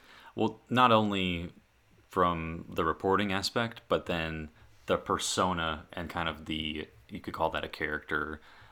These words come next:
that the public face of Theranos was putting out. So Elizabeth Holmes,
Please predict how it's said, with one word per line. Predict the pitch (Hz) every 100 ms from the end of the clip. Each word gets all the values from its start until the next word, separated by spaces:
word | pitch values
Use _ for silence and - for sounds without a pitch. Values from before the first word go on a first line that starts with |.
| -
that | 90 80 73 - - _ _ -
the | 92
public | - 104 92 82
face | - 80 -
of | -
Theranos | 78 73 73 -
was | 90
putting | - 82 76
out. | 73 -
So | 104
Elizabeth | 92 104 101 92
Holmes, | - 90 85 82 78